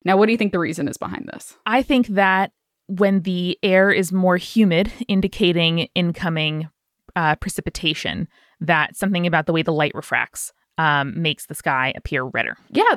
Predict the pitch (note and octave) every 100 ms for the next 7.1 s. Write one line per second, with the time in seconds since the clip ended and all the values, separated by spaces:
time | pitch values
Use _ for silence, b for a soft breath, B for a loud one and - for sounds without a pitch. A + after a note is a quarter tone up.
0 | - A#3+ B3+ A#3 - - C#4+ A#3+ A3 -
1 | G#3+ - - G3+ F#3+ - - D#4 E4+ D4
2 | C4 B3+ A#3+ A3+ F#3+ F3 - A4+ C#5 A3+
3 | A#3 G#3+ G#3+ A3+ A#3+ B3 G#3+ F#3 - F#3
4 | C#4 D4+ A3 B B - C4 B3 B3+ B3+
5 | A#3+ A#3 - - - A#3 C4 D4 A#3 A#3+
6 | G#3 G3+ A#3 A#3 A#3 G#3+ A3+ G#3 D#3 F#3